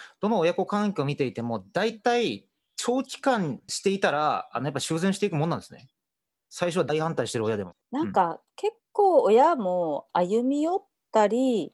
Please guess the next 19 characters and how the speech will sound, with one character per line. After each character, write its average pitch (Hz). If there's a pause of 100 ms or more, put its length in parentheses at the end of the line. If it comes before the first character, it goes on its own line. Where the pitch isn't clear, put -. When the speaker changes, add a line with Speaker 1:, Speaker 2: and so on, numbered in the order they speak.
Speaker 2:
す -
る 202
パ 208
タ -
ー 285 (200)
ン -
は 151
多 220
い 175
な 151
と -
思 151
い 147
ま 156
し -
た。 -
あ -
と 226
は、 185